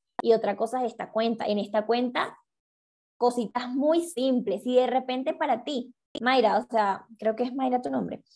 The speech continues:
si de repente para ti, Mayra,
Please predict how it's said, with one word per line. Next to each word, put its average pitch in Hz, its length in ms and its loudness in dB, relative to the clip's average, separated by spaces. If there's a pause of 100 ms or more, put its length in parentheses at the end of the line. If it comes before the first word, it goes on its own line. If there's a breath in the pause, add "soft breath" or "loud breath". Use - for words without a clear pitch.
(720 soft breath)
si 247 140 -6
de 233 120 4
repente 247 360 4
para 269 240 2
ti, 277 120 -4
Mayra, 247 460 0